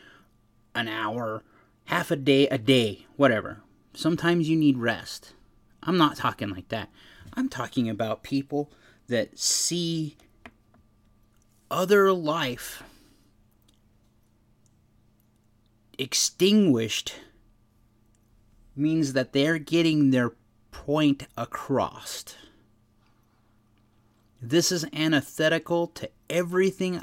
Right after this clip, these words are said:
I have ever been taught. We do not show how right we are by destroying everyone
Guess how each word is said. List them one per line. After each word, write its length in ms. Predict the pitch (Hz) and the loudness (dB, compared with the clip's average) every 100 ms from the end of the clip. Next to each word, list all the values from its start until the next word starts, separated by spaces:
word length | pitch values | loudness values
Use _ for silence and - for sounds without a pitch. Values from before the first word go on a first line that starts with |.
| - | -4
I 160 | 135 160 | -2 0
have 220 | 151 135 | -2 -4
ever 320 | 151 147 151 | -6 -2 0
been 300 | 139 135 120 | 0 0 0
taught. 500 | 107 - - 131 - - - _ _ _ _ _ _ _ _ _ _ _ _ _ _ _ _ _ _ _ _ _ _ _ _ _ _ _ | -4 -12 -10 -10 -10 -20 -20 _ _ _ _ _ _ _ _ _ _ _ _ _ _ _ _ _ _ _ _ _ _ _ _ _ _ _
We 340 | 120 131 170 | -4 0 0
do 240 | 165 143 196 | 0 0 2
not 640 | 156 196 175 - - - - _ _ _ _ _ _ _ _ _ _ _ _ _ _ _ _ _ _ _ _ _ | 4 4 4 0 -6 -16 -20 _ _ _ _ _ _ _ _ _ _ _ _ _ _ _ _ _ _ _ _ _
show 440 | - - 202 202 185 | -8 -2 4 6 4
how 300 | 165 185 180 | 2 0 0
right 440 | 139 170 180 - | 4 4 2 -2
we 260 | 170 185 165 | -4 -2 -2
are 580 | 170 202 139 120 156 - - _ _ _ _ _ - _ _ _ _ | 2 4 4 4 0 -6 -16 _ _ _ _ _ -20 _ _ _ _
by 160 | 165 170 | 0 0
destroying 1200 | 147 185 175 - - - 226 233 226 180 123 110 - | 0 0 0 -2 -4 -4 0 4 4 6 4 2 2
everyone 1000 | 131 123 131 127 117 107 101 - - | 0 2 2 2 2 -2 -4 -10 -18